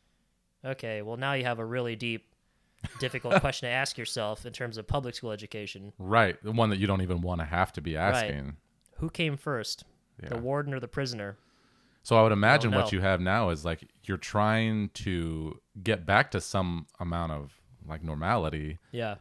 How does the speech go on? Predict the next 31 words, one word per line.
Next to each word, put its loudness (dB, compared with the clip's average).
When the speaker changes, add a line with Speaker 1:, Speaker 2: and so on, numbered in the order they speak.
Speaker 2:
But 0
all 4
the -2
time 0
with -2
the -2
very 0
real 0
scenario 0
of -6
these -6
kids -8
who -4
spent -4
two -6
years -2
acting -8
like -8
<laughs> -18
prisoners -6
on -4
the -2
run. -2
Speaker 1:
You -2
are 2
trying 0
to -2
treat -6
them -2
as -4
respectable, -4